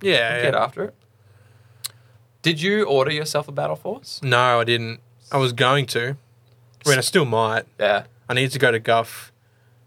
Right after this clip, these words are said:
Speaker 1: very soon. I've, I've actually, they're ordering in me a battle mat, like a six-by-four table mat.
Speaker 2: Oh, hell yeah.
Speaker 1: Grass on one side and, like, city on the other.
Speaker 2: We haven't really.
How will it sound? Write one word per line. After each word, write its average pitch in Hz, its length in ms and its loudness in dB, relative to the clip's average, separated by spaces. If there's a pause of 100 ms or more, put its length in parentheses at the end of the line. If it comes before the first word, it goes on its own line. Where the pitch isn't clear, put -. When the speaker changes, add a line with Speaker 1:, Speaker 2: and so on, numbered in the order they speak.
(180)
Speaker 1:
very 120 300 2
soon. 117 480 -2 (200)
I've, 127 300 0
I've 135 160 4
actually, 139 380 2
they're 120 180 2
ordering 127 360 0
in 113 220 -4
me 113 380 -2
a 113 560 0 (420)
battle 120 220 4
mat, 113 320 -2
like 123 220 -2
a 117 320 0
six-by-four 120 760 -2 (120)
table 131 320 -2
mat. 170 240 0
Speaker 2:
Oh, 131 100 -2
hell 147 300 0
yeah. 117 340 0 (260)
Speaker 1:
Grass 120 360 2
on 120 100 -2
one 117 160 -2
side 117 300 2
and, 117 200 -8
like, 113 180 -2
city 123 420 -2
on 113 80 -4
the 117 80 -4
other. 147 280 0 (680)
Speaker 2:
We 131 80 -2
haven't 180 220 2
really. 113 340 -2